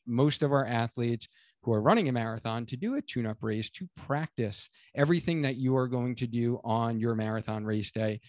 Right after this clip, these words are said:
in terms of, like, what you're gonna wear, nutrition, fueling, electrolytes, right? Like, just being in the race setting,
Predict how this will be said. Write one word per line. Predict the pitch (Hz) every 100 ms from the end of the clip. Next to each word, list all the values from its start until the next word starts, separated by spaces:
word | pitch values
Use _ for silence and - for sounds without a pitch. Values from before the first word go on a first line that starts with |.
| - _
in | 123
terms | 107 113 113 107
of, | 113 110
like, | 107 98 -
what | 98 107
you're | 87 117
gonna | 151
wear, | 202 214 120 98 - _
nutrition, | 117 143 - 196 107 104 110 _
fueling, | 226 180 113 110 - _ 135
electrolytes, | 202 - 135 113 107 - - _ _ -
right? | 135 143
Like, | 135 -
just | 170 175
being | 190 185
in | 156
the | 135
race | 123 131 -
setting, | 120 113 135 143